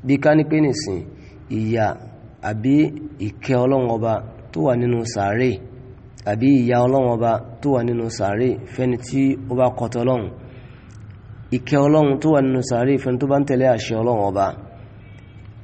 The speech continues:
Àìfojúrí ọ̀pọ̀lọpọ̀ àwọn èèyàn yóò mọ̀ mú wọn wò pé kò yá, kò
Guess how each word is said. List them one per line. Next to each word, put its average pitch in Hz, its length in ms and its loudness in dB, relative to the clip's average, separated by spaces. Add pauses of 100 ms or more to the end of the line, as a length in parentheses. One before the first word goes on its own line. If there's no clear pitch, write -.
Àìfojúrí 143 920 4
ọ̀pọ̀lọpọ̀ 135 540 2
àwọn 135 180 4
èèyàn 117 320 -2 (1120)
yóò 151 180 2
mọ̀ 135 140 4
mú 127 140 2
wọn 127 240 0 (180)
wò 120 180 -2
pé 131 160 0 (360)
kò 123 100 -2 (480)
yá, 123 240 0
kò 139 140 -2